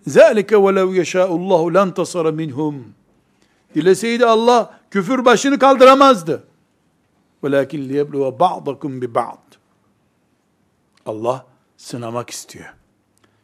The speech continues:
Kafirlerin karşısında yılmayan mümin istiyor. Salonlarda tavize kaymış Müslüman görmek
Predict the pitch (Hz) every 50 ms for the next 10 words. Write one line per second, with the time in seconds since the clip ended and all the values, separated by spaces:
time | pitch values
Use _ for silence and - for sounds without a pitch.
0 | _ - - 170 170 160 165 208 185 190 190 226 269 254 185 214 196 180 - -
1 | 190 - - 202 185 180 208 233 233 - - 170 151 165 262 311 294 254 226 196
2 | 196 202 247 285 269 226 214 240 285 240 240 269 220 180 - - - - 143 113
3 | 90 - _ _ _ _ _ _ _ _ _ _ _ _ _ _ _ _ - -
4 | - 139 143 151 160 160 160 160 160 156 156 156 151 139 127 175 160 160 - 165
5 | 151 143 151 143 139 143 160 160 143 143 185 190 147 - - - _ _ _ _
6 | _ _ _ _ - 160 139 127 120 117 120 117 113 - - - 151 165 175 175
7 | 175 170 196 196 - - 156 147 160 - - - 185 156 160 170 180 170 151 156
8 | 160 160 156 156 170 156